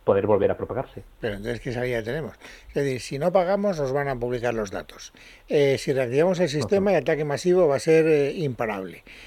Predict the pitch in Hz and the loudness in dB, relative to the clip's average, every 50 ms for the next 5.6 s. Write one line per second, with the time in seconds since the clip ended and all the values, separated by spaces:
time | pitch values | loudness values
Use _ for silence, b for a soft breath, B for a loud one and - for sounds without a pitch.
0 | B B B - 151 143 139 135 135 131 131 127 127 120 113 107 104 113 113 113 | B B B 2 4 6 6 4 4 2 2 2 2 2 0 -2 -4 -6 -4 -4
1 | 113 117 135 147 165 135 123 117 - - 131 120 - - 135 110 131 131 131 131 | -6 -6 -8 -10 -10 -10 -12 -10 -6 -6 -6 -6 -6 -6 -6 -4 -4 -4 -4 -4
2 | 131 123 131 190 190 139 131 143 131 - - 143 127 170 185 - 214 208 202 190 | -6 -2 0 0 2 2 2 0 0 0 -2 0 2 2 4 4 6 6 6 8
3 | - - - 165 160 165 156 - 170 156 151 143 151 147 143 139 143 143 147 160 | 6 6 6 6 6 4 4 4 4 2 4 6 6 6 6 4 4 4 4 4
4 | 175 165 - 180 156 139 156 135 160 196 196 208 165 156 165 - 165 143 127 135 | 4 4 4 2 2 2 0 0 0 0 0 0 0 0 0 0 0 -2 -2 -2
5 | - 156 143 147 139 127 117 107 92 - - | -2 -2 0 0 0 -2 -2 -4 -6 -8 -12